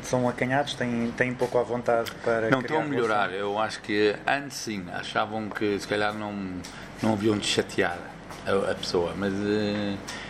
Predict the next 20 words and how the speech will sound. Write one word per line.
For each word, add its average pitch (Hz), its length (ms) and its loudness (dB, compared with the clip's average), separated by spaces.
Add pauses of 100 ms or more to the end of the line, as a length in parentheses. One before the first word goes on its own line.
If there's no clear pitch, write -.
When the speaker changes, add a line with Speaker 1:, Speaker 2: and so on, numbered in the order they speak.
(180)
Speaker 2:
não 127 120 6
é 139 40 6
de 135 120 -4
chatear, 123 440 0 (200)
é, 98 840 0
é, 98 260 0 (600)
é, - 40 6
é 113 40 6
uma 113 160 2
pessoa 127 340 4
que - 220 -6
tem 135 260 4
que 131 140 -4
experimentar, 110 800 -2 (360)
ok? 104 300 0 (460)
Ahm, 110 400 2
eu 117 140 2
acho 120 160 0
que - 80 -4
aí 120 560 0